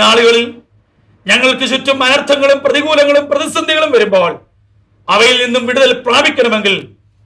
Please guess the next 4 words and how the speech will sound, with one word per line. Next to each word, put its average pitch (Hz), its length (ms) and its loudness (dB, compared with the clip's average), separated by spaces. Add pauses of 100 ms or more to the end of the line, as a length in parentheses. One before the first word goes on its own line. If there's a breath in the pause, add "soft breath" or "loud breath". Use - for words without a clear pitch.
(160)
ദൈവ 240 320 0 (140)
വാഗ്ദത്തം 240 500 0 (100)
പ്രാപിക്കണമെന്നും 220 680 -2 (840)
ദൈവ 311 180 4